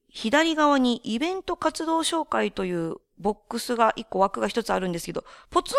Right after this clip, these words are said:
ンと離れ小島になっているのはなぜなんだろうというのをちょっと気になったりとかして、もったいないなぁと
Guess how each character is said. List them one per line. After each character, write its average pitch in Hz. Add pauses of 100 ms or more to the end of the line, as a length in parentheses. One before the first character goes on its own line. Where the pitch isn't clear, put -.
(140)
ン -
と - (640)
離 269
れ 302
小 302
島 233
に 190
な 180
っ 180
て -
い 202
る 196
の 185
は 165 (380)
な 277
ぜ 302
な 185
ん 180
だ 170
ろ 165
う 151
と -
い 165
う 160
の 156
を 147
ち -
ょ -
っ -
と -
気 -
に 170
な 170
っ - (100)
た -
り 151
と -
か -
し -
て、 - (720)
も 196
っ 202
た 190
い 180
な 156
い 151
な 190
ぁ -
と -